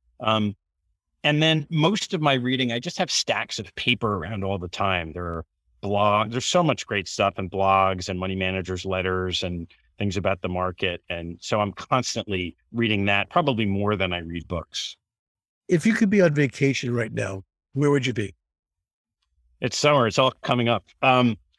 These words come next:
Speaker 1: so my favorite vacations kind of blend, it's almost like what you said about relaxing, blend some type of active activity with, with chilling. These days,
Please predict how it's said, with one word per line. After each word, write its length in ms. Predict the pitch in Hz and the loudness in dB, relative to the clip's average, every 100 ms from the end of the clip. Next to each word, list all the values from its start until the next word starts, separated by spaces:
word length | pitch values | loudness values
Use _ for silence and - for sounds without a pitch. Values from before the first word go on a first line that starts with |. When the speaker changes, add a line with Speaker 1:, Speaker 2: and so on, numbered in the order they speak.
| _ | _
Speaker 1:
so 100 | - | 0
my 160 | 165 208 | 4 4
favorite 340 | 190 202 190 | 2 -2 -2
vacations 560 | 151 151 156 - 123 - | -2 -2 -2 0 -2 -2
kind 180 | 131 120 | -2 -2
of 120 | 98 | -2
blend, 600 | 101 117 117 117 104 - | 0 4 4 2 0 -6
it's 140 | 110 127 | -2 0
almost 300 | 123 110 120 | 0 0 -2
like 160 | 107 | -2
what 40 | 110 | -2
you 60 | |
said 140 | 95 110 | -2 0
about 200 | 98 92 | 0 -2
relaxing, 520 | 87 95 98 - 82 | -2 -2 -4 -8 -4
blend 300 | 95 104 98 | 0 0 0
some 180 | - 98 | -2 -4
type 240 | 104 92 | -4 -4
of 100 | 90 | -4
active 360 | 90 90 - 85 | -4 -4 -6 -8
activity 480 | 85 - 87 87 82 | -8 -6 -6 -4 -4
with, 200 | 80 - - | -6 -10 -8
with 260 | 85 - | -8 -8
chilling. 380 | - 98 90 82 - _ _ 120 | -6 -6 -6 -10 -16 _ _ -2
These 220 | 135 - | -2 0
days, 520 | 131 123 - - | 0 0 -2 -8